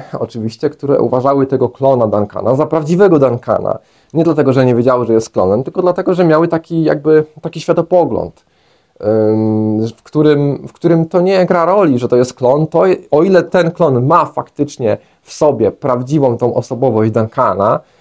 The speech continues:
wszczepioną poprzez D N A, czy jakieś tam geny, specjalne technologie, to on jest z automatu uważany za wiarygodnego Duncana. Czyli to jest po prostu ten Duncan, co żył tam, kiedykolwiek on by nie żył, to on jest, to jest nadal on, to jest prawdziwy Duncan faktycznie.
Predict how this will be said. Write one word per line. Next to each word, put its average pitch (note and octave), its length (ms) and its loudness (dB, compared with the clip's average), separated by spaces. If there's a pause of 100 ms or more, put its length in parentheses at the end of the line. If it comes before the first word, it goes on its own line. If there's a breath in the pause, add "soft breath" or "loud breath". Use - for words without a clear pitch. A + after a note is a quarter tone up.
wszczepioną C3+ 580 -2
poprzez A#2+ 320 -6
D A#2 120 2
N G2 180 0
A, B2 220 0
czy A2 100 -12
jakieś - 180 -18
tam F#2+ 220 -8
geny, A2 280 0
specjalne A2 500 -2
technologie, G2 600 -4 (320 soft breath)
to F3+ 160 -2
on G#3+ 200 2
jest G#3+ 200 2
z F3 60 -2
automatu F3 580 0
uważany C#3 480 0
za B2+ 120 0
wiarygodnego C3 640 2
Duncana. A2 460 -2
Czyli F#3+ 160 -8
to D#4 80 -2
jest - 100 -4
po A3+ 60 -18
prostu - 260 -6
ten A3+ 160 0
Duncan, F#3+ 400 2
co D#3+ 100 0
żył D3+ 200 2
tam, B2 180 -2
kiedykolwiek E3+ 520 0
on B2 140 0
by A2+ 100 0
nie B2 140 2
żył, A3+ 200 2 (400 loud breath)
to - 260 -2
on F#3+ 300 2
jest, F3 400 0
to F3+ 140 2
jest F3+ 140 2
nadal F3+ 220 2
on, C#3 260 2
to D#3 160 0
jest D3+ 220 -2
prawdziwy C#3 440 0
Duncan A2+ 400 -2
faktycznie. - 520 -8